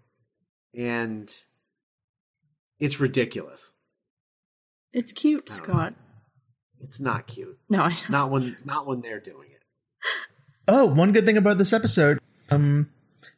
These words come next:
Speaker 3: the, uh, that famous quote about books. Books.
Speaker 2: Oh, yeah.
Speaker 1: Right.
Speaker 2: Greatest
Speaker 3: Greatest,
Speaker 2: weapon in the
Speaker 3: greatest
Speaker 2: world.
Speaker 3: weapon in the world.
Speaker 1: Yeah, and it's, like, shot like a,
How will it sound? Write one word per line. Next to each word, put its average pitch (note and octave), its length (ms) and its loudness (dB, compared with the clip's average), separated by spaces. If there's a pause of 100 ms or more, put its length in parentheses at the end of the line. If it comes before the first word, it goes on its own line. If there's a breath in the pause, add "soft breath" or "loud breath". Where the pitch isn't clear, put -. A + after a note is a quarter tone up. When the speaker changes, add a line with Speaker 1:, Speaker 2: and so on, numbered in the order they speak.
Speaker 3:
the, E3 360 2
uh, D#3+ 100 4
that D#3 240 2
famous E3 440 2 (140)
quote F3+ 340 0 (220)
about D3+ 260 2
books. - 420 -4 (100)
Books. G3+ 280 2
Speaker 2:
Oh, A3+ 120 6
yeah. G#3 240 2
Speaker 1:
Right. G3 280 -6
Speaker 2:
Greatest G3 240 2
Speaker 3:
Greatest, D#3+ 200 0
Speaker 2:
weapon F#3+ 100 -12
in - 60 -12
the - 40 -10
Speaker 3:
greatest E3 240 2
Speaker 2:
world. E3+ 100 0
Speaker 3:
weapon F3 120 0
in F3 60 4
the E3+ 40 4
world. A#2 220 2 (160)
Speaker 1:
Yeah, D3 480 2
and D3 100 0
it's, C#3 220 -4
like, B2+ 180 0
shot - 540 -2
like A2+ 140 -8
a, G#2+ 160 -10